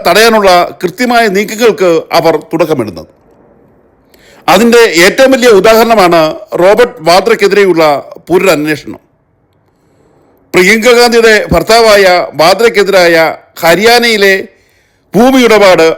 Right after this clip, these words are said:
അഴിമതി കേസാണ് ഇനിയും നീളുന്നത്. ഇത് ഒരു പതിറ്റാണ്ടിലേറെയായി നിലനിൽക്കുന്ന ഒരു കേസാണ്. ഒരു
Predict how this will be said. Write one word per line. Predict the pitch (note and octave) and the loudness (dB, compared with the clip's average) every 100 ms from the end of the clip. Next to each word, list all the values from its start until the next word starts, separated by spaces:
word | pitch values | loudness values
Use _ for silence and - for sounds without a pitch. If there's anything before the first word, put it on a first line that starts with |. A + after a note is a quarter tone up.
| - | -2
അഴിമതി | F3 G#3 A#3 G#3+ | 0 2 -2 0
കേസാണ് | G3 F3+ E3 C#3+ E3 - _ _ _ _ E3 | -2 0 -2 -2 -8 -12 _ _ _ _ -4
ഇനിയും | A#3 A#3 G3 E3+ - _ - | -2 0 -2 -8 -18 _ -6
നീളുന്നത്. | D3 F3 D#3+ A2 - _ _ _ _ _ _ _ _ _ _ _ _ G#3+ | 0 2 0 -4 -8 _ _ _ _ _ _ _ _ _ _ _ _ -2
ഇത് | A3+ C4+ | 0 2
ഒരു | C4 B3+ A#3 A#3 | 2 2 0 0
പതിറ്റാണ്ടിലേറെയായി | F3 G#3+ F3+ C4 B3 A#3 A3 A#3 A#3 G#3+ G#3 F#3+ F3 | 0 0 0 0 0 2 2 4 4 2 0 -4 -2
നിലനിൽക്കുന്ന | G3+ A#3 G3 F#3 F3+ D#3 | 0 0 0 0 0 0
ഒരു | D#3 D#3 | -2 -2
കേസാണ്. | C#3 - - _ _ _ _ _ _ _ _ _ - F#3+ | -4 -6 -14 _ _ _ _ _ _ _ _ _ -2 2
ഒരു | B3+ | 2